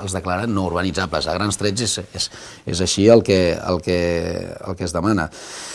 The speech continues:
I, per tant, aquesta tercera modificació del plante-, del planejament, doncs, segueix com, com sempre, no reconeixent, perquè no existeixen els drets, eh, constructius o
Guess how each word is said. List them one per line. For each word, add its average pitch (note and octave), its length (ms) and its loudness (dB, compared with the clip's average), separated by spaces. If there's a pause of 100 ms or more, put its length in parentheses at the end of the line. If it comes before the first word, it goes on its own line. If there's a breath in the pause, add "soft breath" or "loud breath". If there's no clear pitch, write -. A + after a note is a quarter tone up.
(280 loud breath)
I, A#2+ 100 6
per B2 160 12
tant, C#3+ 160 12
aquesta D3 300 10 (100)
tercera B2+ 300 8
modificació A#2+ 500 8
del A2+ 640 12
plante-, C3 380 10 (100)
del A#2+ 380 6
planejament, C3 500 6
doncs, B2 160 2
segueix A#2 240 2
com, D#3 220 6 (100)
com A2 160 -2
sempre, G#2+ 320 -2
no C#3+ 220 10
reconeixent, C#3 580 6 (220)
perquè A2 260 4
no B2+ 240 4
existeixen A#2 480 0 (160)
els G2 160 -4
drets, A2 320 -4
eh, G#2 320 -4
constructius A2 560 -2
o B2 80 -4